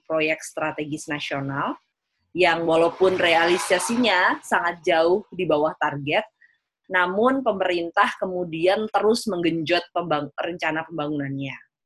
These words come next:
Berikutnya ada memberikan prioritas pada pembangunan sepuluh bari baru dan memberikan tugas khusus ke Menteri Pariwisata dan Ekonomi Kreatif.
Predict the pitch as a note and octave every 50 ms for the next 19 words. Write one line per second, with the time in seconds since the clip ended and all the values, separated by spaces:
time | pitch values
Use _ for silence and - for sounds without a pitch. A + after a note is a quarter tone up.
0 | _ _ _ - - - _ _ F3 F3+ F3 E3+ - F#3+ F#3+ - F#3 G3 G#3 A3+
1 | A#3 A#3 A#3 - - - F3+ F3 D#3 D#3+ D#3+ D#3+ D#3 D#3+ E3 F3 F3 E3+ E3+ E3+
2 | F3+ - G#3 G3 G3 G3 F#3+ F3+ F3 E3+ E3+ E3+ - E3+ F3+ F3+ - - - E3+
3 | E3+ F3 E3 E3+ E3 F3 F3+ E3 D#3 D#3 D#3+ D#3+ D#3+ D#3+ D#3+ E3+ - - _ -
4 | F#3 F3+ G3 G#3 E3 D3+ D3+ D3+ D#3 E3 D#3+ D3 C#3+ D3 D3 D3 E3 G#3 B3 D#4+
5 | - - - - - - - - - _ _ - E3 F3 E3+ E3 E3 D#3+ E3 E3
6 | E3 E3 E3 D#3+ D#3+ E3 - - D#3+ D#3+ E3+ - - D#3+ D3+ D#3 D3+ - - _
7 | _ _ E3+ E3 - G3+ G3 G3 - - - D#3+ D3+ C#3+ D3 D3 D#3 D#3+ D#3+ D#3+
8 | D3+ D#3+ D#3+ F3+ F#3 F#3+ F#3 F#3 F#3+ F#3 - _ _ _ _ _ _ _ _ _
9 | _ _ _ _ - _ _ _ _ F3+ E3 E3 E3 E3 E3 E3 E3 - D3+ D3
10 | - - C#3 - D3+ D3+ D3 D3+ D3 D3 _ C#3 - - D#3+ D3+ D3 D#3 D3+ C#3
11 | - D3 D3 D3 C#3 C#3 C#3+ - G3 - C#3